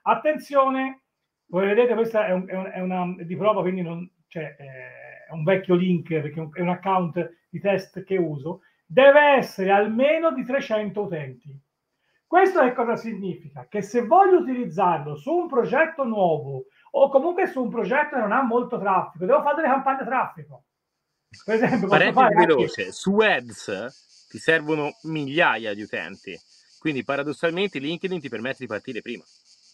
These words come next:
Speaker 1: Esatto. È vero che poi per fare un advertising deve essere almeno di cinquantamila il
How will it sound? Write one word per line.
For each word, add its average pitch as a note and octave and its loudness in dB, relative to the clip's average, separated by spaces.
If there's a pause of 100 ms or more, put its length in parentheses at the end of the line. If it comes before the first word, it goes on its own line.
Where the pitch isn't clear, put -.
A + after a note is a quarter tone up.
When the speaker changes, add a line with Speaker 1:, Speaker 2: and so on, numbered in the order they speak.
(160)
Speaker 1:
Esatto. F3+ -14 (280)
È - -10
vero C#4+ 8
che C4 2
poi C#4 2
per B3+ -6
fare A3 -4
un G#3+ -6
advertising G#3+ -4
deve F#3+ -4
essere - -8
almeno F#3+ -8
di F3+ -8
cinquantamila F3+ -4
il C#3+ -8